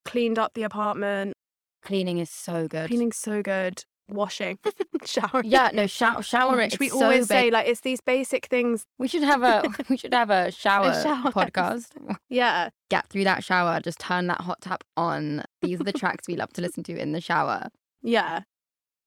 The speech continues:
Speaker 2: Did you see there was a recent Guardian article about anxiety? Said Amy Fleming, The Guardian, David Nutt, and you can read all about the science. But something he does say that's interesting is the reason you want to go for another drink when you're hungover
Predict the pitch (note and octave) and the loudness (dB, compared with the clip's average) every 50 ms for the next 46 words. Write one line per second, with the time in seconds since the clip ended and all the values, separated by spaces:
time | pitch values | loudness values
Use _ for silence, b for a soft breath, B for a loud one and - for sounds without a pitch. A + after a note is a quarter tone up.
0 | _ _ - A#3+ C4 B3+ - D4+ C#4+ C4+ A#3+ B3 C4 A#3 A#3 A#3 A#3+ B3 C4 C4 | _ _ -6 -6 -6 -4 -2 -2 -2 0 0 -2 -4 -4 -4 -2 -2 -2 -2 -2
1 | G#3+ F3 D#3 D3 G3 - - - - F#2+ - - - _ - - - D#3+ D#3 - | -2 -4 -6 -6 -8 -10 -10 -10 -10 -10 -10 -12 -16 _ -6 -4 -4 -4 -4 -8
2 | - F#3+ F3+ F3 F3+ F#3 F#3 F3+ - - - - - F#3+ _ _ _ _ _ _ | -8 -8 -8 -6 -6 -8 -8 -10 -10 -12 -12 -12 -14 -18 _ _ _ _ _ _
3 | _ _ - - A3 G#3 G#3 G3+ - - A3 A3 G#3+ G#3 - G3+ F#3 F#3 F#3+ F#3 | _ _ -4 2 4 4 4 2 0 0 2 2 2 2 2 0 0 0 0 0
4 | F#3 F3+ F3+ F3 - - G3 - F#3+ F3+ F3 E3+ F3 D#3+ D#3 D3+ D#3 F#3 G#3 _ | -2 -2 -4 -6 -6 -8 -4 0 2 2 2 0 -2 -4 -6 -6 -6 -6 -8 _
5 | - - F#3 F3 E3 F3+ - F3+ F3+ D#3+ C#3 - - _ - - F#3 F3 D#3+ D#3+ | -8 -8 -8 -6 -8 -6 -6 -4 -4 -4 -4 -6 -6 _ -6 -4 -4 -4 -4 -6
6 | - - F3 E3 E3+ E3+ E3 - F3 E3+ D#3+ D#3+ D#3 - - - - E3 D#3+ D3+ | -8 -6 -6 -4 -4 -6 -6 -6 -6 -4 -4 -4 -4 -6 -8 -8 -8 -8 -6 -8
7 | C#3+ C#3+ C#3+ - - _ _ _ _ _ _ _ - - A3+ - C4+ A3+ A#3+ B3 | -10 -10 -10 -12 -14 _ _ _ _ _ _ _ -4 -4 -2 0 0 0 0 0
8 | A#3+ A#3 A3+ A#3 A3 G#3 - - G#3+ G#3 F#3 F#3 - G3+ G3 F3+ - F#3+ - - | 0 0 2 0 0 -2 0 -2 -2 -2 -2 -4 -4 -4 -4 -4 -6 -8 -10 -6
9 | F#3+ F3+ F3 F3 E3+ F3 - _ _ - F#3+ F#3+ F3+ E3 - - _ _ _ _ | -4 -2 0 0 -2 -4 -8 _ _ -6 -4 -4 -4 -6 -8 -18 _ _ _ _
10 | _ _ _ - G#3 G3+ F#3+ F3+ F3+ F#3+ G#3+ A3 A3+ A3 G3 A3+ G#3+ G#3 G3+ - | _ _ _ -4 -4 -4 -4 -4 -4 -2 0 0 0 0 0 0 0 0 0 -2
11 | - - G3 F#3+ F#3 F#3+ F#3+ F#3 - - - G3 - - F#3+ F#3+ F3+ - - F#3 | -4 -4 -4 -2 -2 -2 -2 -4 -6 -10 -14 -8 -2 0 0 0 0 -2 -4 -2
12 | F#3+ F#3+ F#3+ G3 F#3 - G3+ G#3+ C4 D4 - _ - G3 F#3 F#3 F#3 F3 F3+ F3+ | -2 0 -2 -2 -4 -2 -2 -2 -2 -2 -4 _ -4 -2 -2 -2 -2 -2 -2 -2
13 | F3+ F3+ F3+ F3 F#3 F#3 A3+ C4 | -2 -2 -4 -2 -4 -4 -4 -6